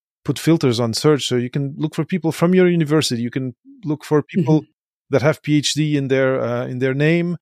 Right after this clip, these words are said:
Speaker 1: uh, that maybe come from, uh, your program or, or are in your domains. People whom, whom you have some common ground with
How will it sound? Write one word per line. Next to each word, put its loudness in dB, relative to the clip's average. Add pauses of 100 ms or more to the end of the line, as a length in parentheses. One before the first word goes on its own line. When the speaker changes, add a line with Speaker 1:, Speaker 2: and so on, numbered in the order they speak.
(360)
Speaker 1:
uh, 6
that 2
maybe -2
come -2
from, -4
uh, -2
your -6
program 2
or, 0
or 0
are 0
in -4
your -4
domains. -2 (160)
People 2
whom, -4
whom -6
you -6
have 0 (400)
some -2
common 0
ground 0
with 0